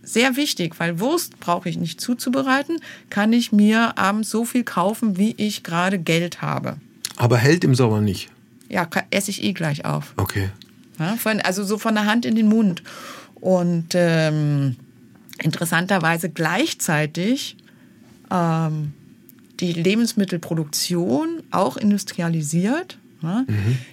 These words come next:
Speaker 1: Das heißt, auch die Arbeiter konnten sich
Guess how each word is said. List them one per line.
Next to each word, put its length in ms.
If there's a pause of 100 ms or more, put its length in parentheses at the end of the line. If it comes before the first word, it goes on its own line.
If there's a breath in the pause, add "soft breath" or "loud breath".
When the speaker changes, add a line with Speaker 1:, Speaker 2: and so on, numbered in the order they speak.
Speaker 1:
Das 200
heißt, 360
auch 120
die 140
Arbeiter 440
konnten 520
sich 520